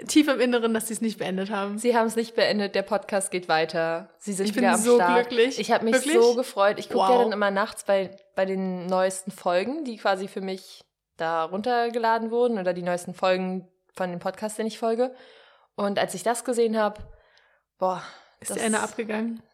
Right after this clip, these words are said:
Speaker 1: <laughs> Ich weiß gar nicht, was das heißt. Gibt's
Speaker 2: Ich auch nicht.
Speaker 1: <laughs> Vielleicht sollte ich das nicht sagen.
Speaker 2: Hm, ja, aus
Speaker 1: Das ist bestimmt irgendwas Sexuelles.
Speaker 2: Auch nächstes Mal Housekeeping.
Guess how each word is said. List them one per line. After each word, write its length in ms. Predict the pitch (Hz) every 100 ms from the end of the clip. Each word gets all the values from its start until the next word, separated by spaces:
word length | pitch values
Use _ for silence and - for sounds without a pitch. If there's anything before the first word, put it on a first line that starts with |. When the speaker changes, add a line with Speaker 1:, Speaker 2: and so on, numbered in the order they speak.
| _ _ _ _ _
Speaker 1:
<laughs> 60 | - 427 - - - - - - - 349 - - - -
Ich 60 |
weiß 180 | 254 262
gar 100 | 302
nicht, 120 | 302
was 140 | 302 277
das 180 | 262 247
heißt. 260 | 208 208
Gibt's 200 | 277 -
Speaker 2:
Ich 120 | -
auch 360 | 277 - 359 -
nicht. 280 | 220 - -
Speaker 1:
<laughs> 340 | - - 392
Vielleicht 300 | - 311 302
sollte 200 | 262 240
ich 60 | -
das 160 | 214
nicht 200 | 214 202
sagen. 280 | - 202 233 - - - - -
Speaker 2:
Hm, 420 | 240 233 226 240 _ _
ja, 340 | - 185 226 220 - _
aus 320 | - 190 208
Speaker 1:
Das 120 | - 180
ist 80 |
bestimmt 300 | 262 - 294
irgendwas 280 | 262 269 269
Sexuelles. 720 | 269 269 214 190 180 190 -
Speaker 2:
Auch 160 | 180 170
nächstes 360 | 185 180 180
Mal 120 | 185 180
Housekeeping. 720 | 165 - - 170 165 180